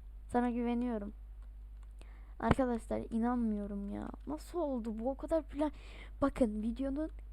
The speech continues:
videoyu bakın. O alışveriş yaptığımda iki dakika geriye kaydırın, iki üç dakika. Orada bir beni biri kıvıldattı. Tamam mı?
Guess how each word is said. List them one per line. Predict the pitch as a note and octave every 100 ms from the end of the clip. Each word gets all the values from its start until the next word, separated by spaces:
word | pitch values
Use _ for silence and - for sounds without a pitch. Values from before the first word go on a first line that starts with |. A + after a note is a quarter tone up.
| A#3
videoyu | C4 B3 C#4+ C4
bakın. | B3 A#3
O | A3 A#3+
alışveriş | B3+ B3 - C#4 C4+ -
yaptığımda | B3+ - A#3+ A3 A3+ C4 - - - C4+
iki | - E4
dakika | B3 - A3+ C4 -
geriye | B3+ A#3+ B3+
kaydırın, | C4 B3 B3 B3 A#3+
iki | G#3+ -
üç | A3 -
dakika. | A3 - D4 C#4+ - - -
Orada | C4 C#4 C#4+
bir | C#4+
beni | B3 C4 B3
biri | C#4+
kıvıldattı. | - A3+ A3+ G#3+ A3 - G#3+ G3+ - - -
Tamam | A#3 C4+
mı? | G#3